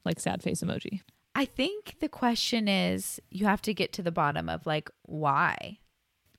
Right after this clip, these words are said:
Speaker 2: Why
Speaker 1: Yeah.
Speaker 2: do you feel bad about it? Do you feel bad about it because, like, your stomach hurts and you feel like you can't run as far? Or do you feel bad about it because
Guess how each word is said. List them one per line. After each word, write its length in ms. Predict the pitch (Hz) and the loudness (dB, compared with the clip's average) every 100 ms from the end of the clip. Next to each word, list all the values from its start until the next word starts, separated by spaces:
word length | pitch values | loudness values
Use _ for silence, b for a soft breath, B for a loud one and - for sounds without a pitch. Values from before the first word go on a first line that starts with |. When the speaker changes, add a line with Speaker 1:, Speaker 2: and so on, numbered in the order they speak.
| _ _ | _ _
Speaker 2:
Why 460 | 180 175 170 196 240 | 2 6 8 6 4
Speaker 1:
Yeah. 80 | |
Speaker 2:
do 100 | 220 | 0
you 100 | 185 | -4
feel 160 | 185 175 | -4 -2
bad 200 | - - | -2 -2
about 200 | - 87 | -4 -6
it? 80 | - _ B B B | -6 _ B B B
Do 100 | 226 | -2
you 60 | |
feel 180 | 233 240 | 2 4
bad 280 | 226 214 208 | 6 4 4
about 300 | 202 196 196 | 4 4 6
it 260 | 196 202 - | 4 0 -4
because, 760 | 190 - 175 156 151 151 - - | -6 0 2 2 0 -2 -8 -10
like, 360 | 160 143 143 - _ _ _ _ _ _ _ _ _ _ _ _ _ _ _ _ - | -2 0 0 -6 _ _ _ _ _ _ _ _ _ _ _ _ _ _ _ _ -2
your 120 | 180 | -2
stomach 560 | 180 - 156 143 190 - | -2 0 2 2 0 2
hurts 840 | 254 269 302 311 _ - - - _ _ _ _ _ 175 | 4 4 2 -2 _ -10 -8 -8 _ _ _ _ _ 2
and 440 | 180 165 156 160 | 6 6 6 2
you 100 | 160 | -2
feel 760 | - - 202 175 165 165 160 156 | -4 -2 2 6 6 8 6 4
like 380 | 165 143 - - b b | 2 2 -2 -8 b b
you 100 | - | -10
can't 220 | - 175 - | -4 -4 -2
run 240 | 208 247 | -2 -2
as 180 | 226 - | -4 -6
far? 520 | 226 196 185 180 - | -4 -2 0 -2 -4
Or 140 | - 196 | -4 -4
do 60 | |
you 80 | 226 | -4
feel 180 | 285 330 | -2 -2
bad 380 | - 220 220 220 | 4 6 8 6
about 340 | 208 196 190 | 6 6 8
it 220 | 190 185 | 6 4
because 880 | - 180 - 160 156 156 151 160 - | -2 -4 2 4 4 4 2 -2 -10